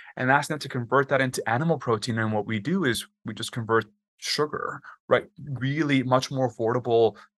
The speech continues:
plant inputs into animal protein using fermentation much more efficiently. And so I think ultimately for us, that was very compelling to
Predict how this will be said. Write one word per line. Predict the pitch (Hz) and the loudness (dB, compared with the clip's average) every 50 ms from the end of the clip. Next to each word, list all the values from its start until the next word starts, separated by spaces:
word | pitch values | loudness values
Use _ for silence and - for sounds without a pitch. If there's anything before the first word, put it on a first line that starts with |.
| _ _ | _ _
plant | - - - 120 117 120 120 - - - - | -10 -2 2 2 4 2 2 -2 -8 -8 -4
inputs | - - 170 165 - - 110 - 127 - - - - - - _ _ _ _ _ _ _ _ - | -2 -2 -2 -2 -2 0 0 0 0 -2 -6 -8 -12 -18 -20 _ _ _ _ _ _ _ _ -2
into | 143 151 151 143 - - 135 120 117 117 113 107 - _ _ | -2 0 0 -2 -2 -2 0 2 2 2 2 0 -4 _ _
animal | - 123 131 135 131 120 | 2 2 2 4 2 0
protein | - 127 117 107 - 117 110 107 | 0 -2 -4 -4 -6 -6 -6 -4
using | 110 113 113 110 113 | -4 -4 -4 -4 -6
fermentation | 104 - 107 104 101 101 101 - 160 175 175 - 139 123 113 | -6 -4 -4 -4 -4 -6 -6 -6 -6 -6 -4 -4 -4 -4 -2
much | 113 113 113 - | -2 -4 -4 -4
more | - 113 107 | -6 -6 -6
efficiently. | 104 - - 123 - - 139 - 123 117 113 | -6 -6 -6 -6 -4 -4 -4 -4 -4 -4 -4
And | 110 110 | -2 -2
so | - 131 123 120 113 - - - - - - - - _ _ - | 0 2 2 2 2 0 -6 -12 -16 -18 -20 -20 -20 _ _ 0
I | 131 | 2
think | 131 151 135 | 2 2 4
ultimately | 131 127 131 - - 139 139 135 | 4 4 2 2 0 -2 0 -2
for | 120 - 120 117 | -2 2 4 6
us, | 120 131 131 127 - | 6 6 6 4 4
that | - 123 127 139 - | 6 6 6 6 4
was | 160 139 117 | 0 -2 -2
very | 110 127 123 123 127 | -2 0 2 2 2
compelling | 123 - 117 - - 120 113 113 113 113 | 0 -2 -6 -6 -4 -4 -2 -2 -4 -4
to | - - 117 110 110 104 | -4 -4 -2 -2 -2 -4